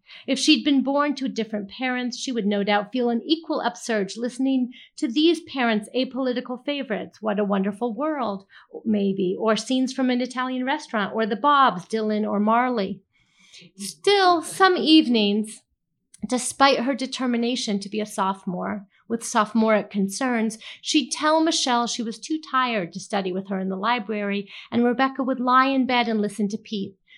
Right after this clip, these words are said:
Not the records, she didn't own a record player, but she'd slip a cassette into her Walkman, pull on her headphones, and listen as he said, this is a quote from Pete Seeger.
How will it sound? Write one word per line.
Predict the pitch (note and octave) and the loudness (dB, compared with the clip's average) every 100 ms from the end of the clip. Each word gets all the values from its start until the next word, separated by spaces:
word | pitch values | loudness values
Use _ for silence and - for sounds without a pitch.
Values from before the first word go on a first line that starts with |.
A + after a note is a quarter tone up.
| - | 6
Not | F4 F4+ | 8 8
the | B3 | 4
records, | G3+ G3 F3+ G3 G3 | 2 2 -2 -2 -4
she | A#3+ | -4
didn't | G#3+ A#3+ - | -2 -2 0
own | A3 G3+ | 0 2
a | |
record | A3+ A3 A3 | 0 0 -4
player, | - G#3+ G#3+ | -2 0 0
but | G#3+ - | 0 -2
she'd | C4 - | -4 -6
slip | - D#4+ E4 | -2 -2 -2
a | - | -6
cassette | - G3+ - C#4+ C#4+ | -8 -12 0 2 2
into | A3+ A3 | 0 -2
her | G3+ G#3+ | -2 2
Walkman, | A#3+ B3+ C4 B3 A#3+ - _ | 4 4 2 -2 -4 -14 _
pull | - F4+ | 0 4
on | D#4 C4 | 4 4
her | A#3 | 2
headphones, | G#3+ C4+ C4 C4+ B3+ A#3+ | 2 0 -2 -2 0 -2
and | G#3+ A3+ | -2 -2
listen | C4 C4 C4 | -2 -2 -2
as | A3 G#3+ | -2 -2
he | A3+ | -4
said, | G#3+ - A3+ A3 G#3 G3+ _ _ _ | -6 -2 0 0 -2 -8 _ _ _
this | G3+ F#3 | -10 -8
is | F3+ | -8
a | |
quote | F#3+ G#3 D3+ - | 0 0 0 -4
from | G3 | -10
Pete | F#3 | -8
Seeger. | - E3 G3 | -10 -8 -8